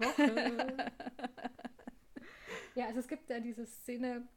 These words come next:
Speaker 1: da sind die schon fast in Mordor und da werden die von Gollum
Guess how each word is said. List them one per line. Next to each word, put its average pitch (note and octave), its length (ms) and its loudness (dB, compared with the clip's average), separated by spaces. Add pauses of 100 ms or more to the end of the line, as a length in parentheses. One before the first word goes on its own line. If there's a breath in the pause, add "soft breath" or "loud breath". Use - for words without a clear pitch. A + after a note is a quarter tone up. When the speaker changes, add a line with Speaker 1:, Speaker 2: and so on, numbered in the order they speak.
(220)
Speaker 1:
da G3+ 200 -8
sind A3+ 200 -4
die A#3 160 -4
schon G3+ 220 -12
fast A3 320 -12
in F#3 160 -6
Mordor C#4 600 -4 (1400)
und G3 420 -4
da F#3 100 -10
werden G#3 260 -4
die G#3+ 100 -8
von F#3 240 -10
Gollum B3 640 -4